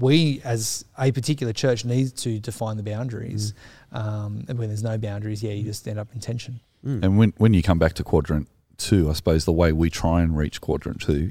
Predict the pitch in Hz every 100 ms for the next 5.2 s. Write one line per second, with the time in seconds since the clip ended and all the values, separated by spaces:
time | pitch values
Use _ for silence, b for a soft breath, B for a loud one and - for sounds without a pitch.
0 | - 82 85 - 78 78 80 B B B
1 | - 92 - 67 - 73 78 76 73 -
2 | _ _ - 87 78 78 78 - 87 76
3 | 78 78 82 71 73 82 78 - - 131
4 | 73 - 98 78 82 78 71 73 73 80
5 | 73 101